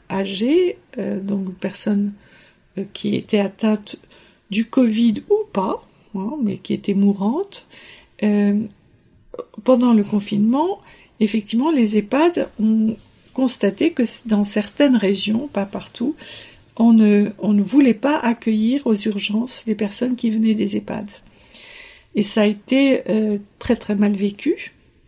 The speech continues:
parce que, euh, les équipes se sont trouvées dans l'obligation, finalement, de, je dirais, de,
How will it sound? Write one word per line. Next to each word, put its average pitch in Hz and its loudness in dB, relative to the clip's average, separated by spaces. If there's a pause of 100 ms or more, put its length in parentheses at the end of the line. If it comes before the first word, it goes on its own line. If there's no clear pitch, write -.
(280)
parce - -10
que, 277 -4 (100)
euh, 208 -2
les 202 -4
équipes 294 -6
se - -10
sont 208 -4 (120)
trouvées 214 -4 (460)
dans 208 4
l'obligation, 226 2
finalement, 208 -2 (580)
de, 196 -2 (500)
je - -10
dirais, 208 -2
de, 208 -2